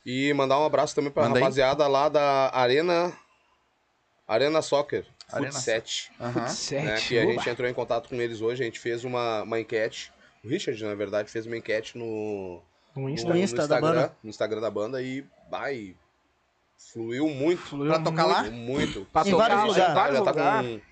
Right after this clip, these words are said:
Speaker 1: com, com, e nesses lugares, mas, rapaziada, Pagode de Pirica também.
Speaker 2: Uhum.
Speaker 1: Ah, lá no, no,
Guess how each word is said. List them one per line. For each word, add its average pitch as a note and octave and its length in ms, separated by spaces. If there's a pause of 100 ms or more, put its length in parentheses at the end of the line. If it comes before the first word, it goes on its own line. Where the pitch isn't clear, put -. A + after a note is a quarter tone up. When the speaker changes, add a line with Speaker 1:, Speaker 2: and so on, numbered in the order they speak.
(380)
Speaker 1:
com, B2 60 (120)
com, C3+ 40
e C3 220
nesses F3 300
lugares, C3+ 560
mas, A2 200
rapaziada, A#2 400
Pagode A#2+ 260
de - 60
Pirica B2 320
também. D3 480 (160)
Speaker 2:
Uhum. D3 340
Speaker 1:
Ah, A2+ 220
lá A#2 220
no, B2 380
no, A2+ 720